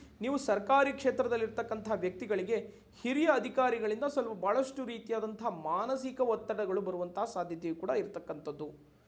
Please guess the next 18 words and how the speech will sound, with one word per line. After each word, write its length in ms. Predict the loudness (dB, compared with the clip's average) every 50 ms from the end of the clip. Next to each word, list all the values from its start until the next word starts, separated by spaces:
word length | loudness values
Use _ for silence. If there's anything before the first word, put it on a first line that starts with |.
| _ _ _ _ _ _ _ -4
ಮಾನಸಿಕ 560 | 0 2 2 2 2 2 0 -2 -2 0 2
ಒತ್ತಡಗಳು 520 | 2 2 2 2 0 0 0 0 2 0 0
ಬರುವಂತಹ 400 | 0 0 0 0 0 -2 -2 -2
ಸಾಧ್ಯತೆ 460 | -2 -2 -2 -2 -2 -2 -2 -2 -2
ಇದೆ. 160 | -2 -2 -4
ಅಥವಾ 320 | -4 -4 -6 -4 -2 -2 -2
ನೀವು 180 | -2 -2 -2
ಒಂದು 160 | -2 -2 -4
ಪ್ರೈವೇಟ್ 440 | -4 -2 0 2 4 4 2 2 0
ಸೆಕ್ಟಾರ್, 480 | -2 -6 -6 -2 0 2 2 2 0 -2
ಸೆಕ್ಟಾರ್ನಲ್ಲಿ 580 | -6 -8 -8 -4 -2 -2 0 0 -2 -4 -4
ಕೆಲಸ 240 | -4 -4 -4 -4 -2
ಮಾಡ್ತಾ 300 | -4 -4 -4 -4 -2 -2
ಇದ್ದವರು 380 | -2 -2 -2 -2 0 0 0 0
ಕೂಡ 220 | 0 0 2 2
ಅಷ್ಟೇ, 500 | 2 2 0 -2 -4 -4 -4 -6 -12 -20 -20 -20 -20 -20 -20 -16 -10
ಮಾನಸಿ-, 440 | -6 -2 0 0 0 0 -2 -4 -6
ಮಾನಸಿಕವಾದಂಥ 1040 | -4 0 0 0 0 0 -2 -4 -4 -2 0 2 4 4 4 2 0 -4 -2 2